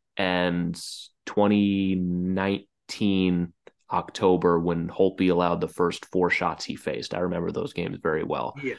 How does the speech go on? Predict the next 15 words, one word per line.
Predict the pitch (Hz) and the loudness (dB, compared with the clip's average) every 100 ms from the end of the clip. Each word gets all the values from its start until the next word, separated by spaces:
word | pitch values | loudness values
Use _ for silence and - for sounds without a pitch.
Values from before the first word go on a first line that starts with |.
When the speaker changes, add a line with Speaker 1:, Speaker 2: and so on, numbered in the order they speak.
| - - | -4 0
Speaker 1:
Outside | 180 - 131 | 2 4 4
of | 104 | 4
that, | 95 - | 4 0
the | 82 | -6
Caps | 104 113 - | -2 -2 -2
had | 104 90 87 _ _ - | -4 -4 -6 _ _ -8
kinda | - 156 190 123 | 0 4 6 4
dominated | 90 95 98 90 85 82 76 76 | 4 2 2 2 0 -4 -6 -6
the, | 76 71 - | -6 -6 -8
the | - | -8
series | - 90 85 82 | -2 0 0 -2
between | - 85 80 | -6 -6 -8
the | 69 | -6
two. | 82 73 | -6 -6
So | 71 - 69 67 | -4 -4 -4 -6